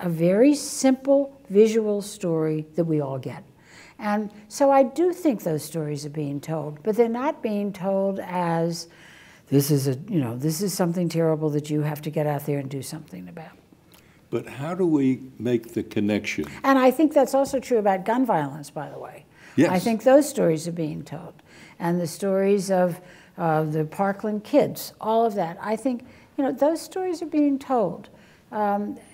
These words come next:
Speaker 1: as I say, they're not being told as someone delivering a sermon. They're being told by telling the story. And they have created movements.
Speaker 2: The young lady in Europe,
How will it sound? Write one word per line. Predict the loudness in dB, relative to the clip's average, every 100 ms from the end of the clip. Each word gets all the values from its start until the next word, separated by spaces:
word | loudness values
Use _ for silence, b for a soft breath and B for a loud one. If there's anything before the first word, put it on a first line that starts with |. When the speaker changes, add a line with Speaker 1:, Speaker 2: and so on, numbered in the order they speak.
| -14
Speaker 1:
as | -10 -4
I | -4
say, | 0 0
they're | 2 0
not | 0 0 0
being | -2 -4 -4
told | -6 -2 0 2 0
as | -2 -4 -2 0 -2 -6 -16 B B
someone | -2 0 2 2 0
delivering | 0 0 0 -2 -2
a | -4
sermon. | -4 0 2 2 0 -4 -16 b b b b b
They're | 2 2
being | 2 -2 -2 -2
told | -4 -2 0 0
by | -2 -4
telling | -4 -4 -2 -2 -4
the | -6
story. | -8 -8 -8 -10 -16 B B B
And | -4 0 2
they | 2 2
have | -2
created | -2 4 8 8 6
movements. | 4 2 2 -2 -4 -8 -16 -18 _ _ _ _ _ _ _ _ _ _ _ _ _ _ _ b b b b b _
Speaker 2:
The | 0
young | 2 4
lady | 4 4 4 2 0
in | -4 2
Europe, | 2 2 -2 -12